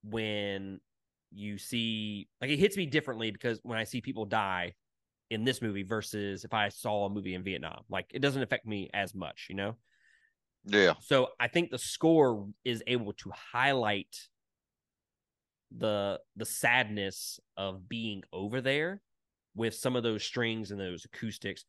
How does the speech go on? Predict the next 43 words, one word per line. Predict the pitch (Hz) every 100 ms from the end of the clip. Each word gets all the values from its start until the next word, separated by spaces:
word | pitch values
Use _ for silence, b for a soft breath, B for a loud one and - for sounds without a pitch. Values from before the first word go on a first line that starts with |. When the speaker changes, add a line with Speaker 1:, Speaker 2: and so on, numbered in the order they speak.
| b _
Speaker 1:
but | - 117
also | 107 143 147 143 120 107 95 - _ _ _ _ _ _ _ _ _ -
when | 120
they | 107
do | 117
it | 131
a |
little | 113 117
bit | 110 -
faster | 95 95 - 120 107
with | 107
the | 101
faster, | 110 104 107 101 85
uh, | 95 92 87
paced | 120 107 90
rhythm | 101 113 123 135 -
of | - 107
the, | 110 107 107 104 -
of | 104
the |
strings | 104 117 113 107
and | 104
the |
guitars, | 101 113 113 120 131 B B B B -
uh, | 101 92 90 -
I | -
think | 120 113
it | 107
really, | 110 117 95 82 -
uh, | 98 101 95 92
increases | 107 - 120 - 98 87
the, | 92 87
uh, | 82 76 69 107 _ _ _ -
the |
attention | 95 - 120 - 90 82 87 _ -
as | 80 -
well. | 73
So | - 98 -
really, | 107 113 131 180 165 139 113
really | 113 123 110 98 - _
love | 107 95
that | 82
score. | - 69 55